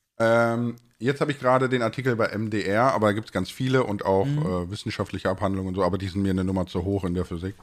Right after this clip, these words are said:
Speaker 2: <laughs> Das glaub ich. Nee, mich würd's, mich würd's insofern einfach interessieren, ähm, welche Zeitschrift oder was auch immer du, wo du die Information her hast, weil das hört sich immer alles spannend an, alles, was du so erzählst.
Speaker 1: Ja, ich liebe solche Themen einfach.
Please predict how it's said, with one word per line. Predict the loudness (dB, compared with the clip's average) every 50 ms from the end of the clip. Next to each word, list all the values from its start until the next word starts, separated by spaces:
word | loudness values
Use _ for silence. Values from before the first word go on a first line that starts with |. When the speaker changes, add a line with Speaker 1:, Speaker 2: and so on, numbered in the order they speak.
| -20 -20
Speaker 2:
<laughs> | -18 _
Das | -8 -6 -4 -4 -4 -6 -6 -8
glaub | -8 -10 -10 -10 -10
ich. | -12 -12 -12 -16 _ _ _ _ _ _ _ _ _ _ _ _ _ _ _ _ _ _ _ _ _ _ _ _ _ _ _ _ _ 4
Nee, | 6
mich | 6 6 6
würd's, | 4 4 4
mich | 4 4 4
würd's | 4 4 4
insofern | 6 6 6 6 4 4 2
einfach | 4 2 2 2
interessieren, | 0 0 2 0 0 2 2 2 0 0 -6 -16 _ _ _ _ _ _ _ _ _ _ 0
ähm, | 2 4 4 4 4 2 2 2
welche | 0 0 0 0
Zeitschrift | 0 2 2 2 4 2 0 2 4 4
oder | 4
was | 4 2 0
auch | -2
immer | 0 2 2 2
du, | 4 2 2 2
wo | 2
du | 2 2 2 2
die | 0 0
Information | -2 -2 -2 -4 -4 -2 -4 -2
her | 0 0 0
hast, | 0 -2 -2
weil | -4 -4
das | -2 -2
hört | -4 -6
sich | -6 -4
immer | -2 -2
alles | -2 -2 -2 -4
spannend | -4 -2 -2 -2 -2 -4
an, | -6 -8 -8 -6
alles, | -6 -6 -4 -4
was | -6 -8
du | -6 -4 -2
so | -2
erzählst. | -2 -2 -2 -2 -2 -2 -6 -10 _ _ _ _ _ _ _ _ _ _ _ _ _ _ _ _ _ _ _ _ _ _ _ _ _ _ _ _ _ _ _ _ _ _ _ _ _ _ 2
Speaker 1:
Ja, | 2 2
ich | 2 2 2
liebe | 2 2 2 2 2 2
solche | 4 4 2 2 2 0 -4
Themen | -4 -4 -4 -2 -2 -2 -4
einfach. | -4 -6 -6 -6 -6 -6 -6 -8